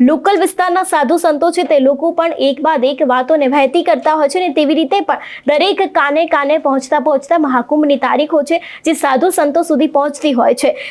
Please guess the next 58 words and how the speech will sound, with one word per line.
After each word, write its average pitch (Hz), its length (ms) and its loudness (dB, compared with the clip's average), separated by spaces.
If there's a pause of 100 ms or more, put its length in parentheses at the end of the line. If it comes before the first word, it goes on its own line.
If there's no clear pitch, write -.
એટલે 330 280 2
બે 320 80 0 (100)
રીતના 370 280 0 (100)
તે 349 120 2
લોકોની 339 340 0
પાસે 339 180 0 (100)
તારીખો 277 400 0
પહોંચે 285 220 0 (100)
છે. 339 100 0 (120)
એક - 120 -6
તો 302 160 0
તેઓ 285 180 2
પોતાની 277 380 0
શક્તિ 262 320 -2
દ્વારા 247 200 0
પણ 285 220 0
મહાકુંભની 262 540 0
તારીખ 254 300 0
જાણી 285 260 0
લેતા 285 240 0
હોય 277 160 0
છે 339 100 0 (280)
અને 320 200 2
બીજી 381 240 2
વાત, 233 180 0 (220)
તે 339 220 2
લોકોને 381 340 0
આમ 320 480 -2
પણ 427 220 -2
ખબર 349 260 0
પડી 320 240 0
જતી 320 240 0
હોય 277 220 0
છે 320 120 -4
કે 294 140 -2
હવે 277 320 2
મહાકુંભનો 269 500 0
અવસર 349 360 0
આવી 285 200 0
ગયો 294 120 0
છે, 320 180 -4
એટલા 269 240 0
માટે 254 220 0
પણ 285 280 0
તે 285 140 2
લોકો 320 200 -2 (240)
જે 339 220 2
તે 453 160 2
જગ્યાએ 359 320 0
મહાકુંભ 330 400 2
યોજાતો 330 420 0
હોય 277 120 2
છે, 302 180 -2
ત્યાં 294 180 0
પહોંચી 285 300 0
જતા 233 260 -2
હોય - 220 0
છે. - 120 -2